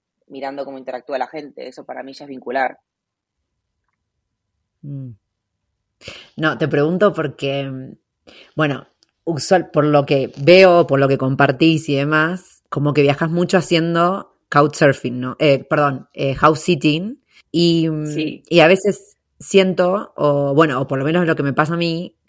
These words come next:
Speaker 2: que cuando viajo y elijo ese tipo de viajes, sea house sitting o, no sé, o por ejemplo,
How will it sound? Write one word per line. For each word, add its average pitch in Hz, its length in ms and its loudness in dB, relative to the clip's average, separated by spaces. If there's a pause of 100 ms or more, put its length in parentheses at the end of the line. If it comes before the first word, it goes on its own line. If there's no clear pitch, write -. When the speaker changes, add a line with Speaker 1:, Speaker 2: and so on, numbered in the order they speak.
(140)
Speaker 2:
que 139 340 2
cuando 139 300 -2
viajo 160 720 -2 (140)
y 156 160 2
elijo 165 320 2
ese 160 180 0
tipo 147 260 -2
de 143 80 0
viajes, 147 480 0 (180)
sea 135 360 -4
house 139 260 -6
sitting 151 600 -4 (100)
o, 135 240 -6
no 131 100 -6
sé, 135 140 -8
o 127 40 -6
por 127 100 -6
ejemplo, 139 520 -2